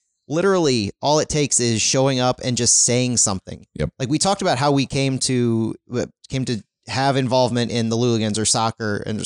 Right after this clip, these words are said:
Speaker 1: or supporters. And it was at the very basis, just showing up and being there. Your story of showing up to Amsterdam and just sitting there because you, you thought there was an A O meeting and you
Speaker 2: Yeah.
Speaker 1: just wanted to be a part of it.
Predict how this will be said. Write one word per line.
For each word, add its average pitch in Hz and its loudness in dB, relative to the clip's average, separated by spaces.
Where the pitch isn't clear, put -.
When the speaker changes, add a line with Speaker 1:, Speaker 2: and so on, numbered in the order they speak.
Speaker 1:
or 117 -2
supporters. 113 -2
And 160 2
it 170 2
was 180 2
at 147 -2
the 139 2
very 151 2
basis, 135 2
just - -2
showing 175 0
up 147 0
and 117 -2
being 156 0
there. 107 0
Your 151 2
story 180 2
of 139 0
showing 165 2
up 160 -2
to - -6
Amsterdam 143 2
and 123 0
just 120 2
sitting 180 2
there 117 2
because 117 0
you, 123 0
you 110 -12
thought 131 2
there 139 -2
was 131 2
an 120 0
A 127 4
O 143 4
meeting 101 -2
and - -16
you 120 -2
Speaker 2:
Yeah. 135 2
Speaker 1:
just - 0
wanted 127 0
to 123 -2
be 131 0
a 127 0
part 156 0
of 98 -2
it. 95 -6